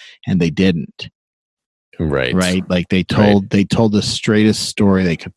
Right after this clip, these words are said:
Speaker 1: possibly tell.
Speaker 2: They took the blandest possible route.
Speaker 1: Yeah.
Speaker 2: There is no spice. There's not a dash of spice in the entire episode. It is
Speaker 1: Right.
Speaker 2: the, is a bland stew.
Speaker 1: And, you know, this,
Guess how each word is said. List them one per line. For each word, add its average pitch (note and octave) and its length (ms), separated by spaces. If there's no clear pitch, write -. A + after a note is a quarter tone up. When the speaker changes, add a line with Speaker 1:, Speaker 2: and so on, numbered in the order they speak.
Speaker 1:
possibly E2 800
tell. - 500
Speaker 2:
They B2+ 200
took - 460
the D2+ 160
blandest D2 960
possible C#2 600
route. B1 420
Speaker 1:
Yeah. E2+ 220
Speaker 2:
There F2+ 140
is E2 160
no E2 200
spice. C#2 640
There's D#2+ 200
not E2+ 220
a D2+ 60
dash C#2 680
of C#2 160
spice - 580
in - 140
the - 80
entire C2+ 440
episode. C2 560
It D#2+ 100
is E2 140
Speaker 1:
Right. E2+ 260
Speaker 2:
the, - 80
is F2 140
a E2 100
bland C#2+ 760
stew. C2 540
Speaker 1:
And, D#3 100
you G#3+ 60
know, G3+ 120
this, C4 240